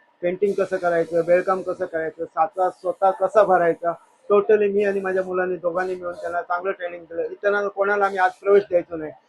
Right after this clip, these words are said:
कारण त्यावेळी एवढी चर्चासत्र चालायची की बायका माणसं करणार काय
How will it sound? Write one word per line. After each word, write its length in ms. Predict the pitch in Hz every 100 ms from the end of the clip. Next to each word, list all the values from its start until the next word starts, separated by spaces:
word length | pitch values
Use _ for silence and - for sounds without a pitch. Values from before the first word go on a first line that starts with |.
| _
कारण 160 | 170 180
त्यावेळी 540 | 185 208 214 208 208 214 -
एवढी 320 | 202 202 220 247
चर्चासत्र 680 | 220 214 220 202 202 196
चालायची 400 | 196 185 185 -
की 240 | 185 196 196
बायका 400 | 175 180 190 214
माणसं 340 | 202 196 196
करणार 380 | 190 196 202 202
काय 200 | - 139